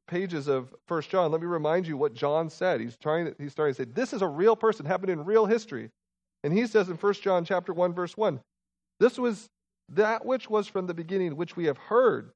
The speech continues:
which we have seen with our <laughs> eyes, which we have looked at and our hands have pro-, have touched, this we proclaim concerning the word of life."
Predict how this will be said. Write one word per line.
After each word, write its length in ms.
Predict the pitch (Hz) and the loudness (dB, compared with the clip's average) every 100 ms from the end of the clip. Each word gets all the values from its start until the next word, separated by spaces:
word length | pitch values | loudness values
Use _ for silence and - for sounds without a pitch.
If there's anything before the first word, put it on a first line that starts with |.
| _ _ - | _ _ -10
which 120 | 165 | -2
we 60 | |
have 100 | 196 | -2
seen 160 | 151 208 | 0 0
with 100 | 185 | 0
our 140 | 165 - | 0 -4
<laughs> 20 | |
eyes, 520 | 185 208 202 147 - _ _ _ _ - | -8 -6 -4 -6 -8 _ _ _ _ 0
which 180 | 190 214 | 0 2
we 140 | 214 | 4
have 180 | 170 135 | 4 4
looked 340 | 165 262 - | 6 6 6
at 160 | 180 123 | 2 2
and 100 | 151 | 0
our 100 | 156 | 2
hands 240 | 214 233 | 2 2
have 100 | 180 | -2
pro-, 200 | - 165 - | -4 -6 -4
have 220 | 147 147 | -8 -6
touched, 320 | - 226 - - | -2 -2 -4 -20
this 500 | 131 170 233 233 - | 2 6 6 6 -10
we 120 | 208 | -10
proclaim 840 | 202 214 196 - 123 120 120 120 - _ _ _ _ | -4 -4 -4 -4 -2 -2 -4 -8 -16 _ _ _ _
concerning 580 | 151 139 - 117 117 113 | -12 -10 -6 -6 -6 -8
the 80 | 113 | -10
word 260 | 117 110 | -8 -10
of 100 | 113 | -10
life." 200 | 110 110 | -16 -18